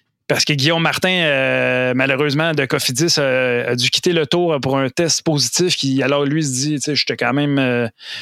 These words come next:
pas vraiment de symptômes, j'aurais pu continuer. » C'est les, les, tu sais, il dit, « C'est un, il y a un peu un flou artistique, euh, par rapport à ça. » C'est le médecin de l'équipe,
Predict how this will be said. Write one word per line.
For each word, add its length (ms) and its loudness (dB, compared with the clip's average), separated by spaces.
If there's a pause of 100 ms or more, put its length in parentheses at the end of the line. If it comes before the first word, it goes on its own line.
(160)
pas 100 2
vraiment 360 2
de 40 -2
symptômes, 560 2
j'aurais 240 0
pu 120 0
continuer. » 680 0
C'est 140 0
les, 280 0
les, 260 0
tu 80 -20
sais, 120 2
il 60 0
dit, « 100 -2
C'est 120 -2
un, 40 2
il 80 0
y 40 2
a 60 0
un 60 0
peu 180 -2
un 200 0
flou 320 0
artistique, 600 -2
euh, 120 0
par 160 -2
rapport 320 0
à 80 0
ça. » 260 0
C'est 160 0
le 60 0
médecin 280 0
de 60 -2
l'équipe, 360 -2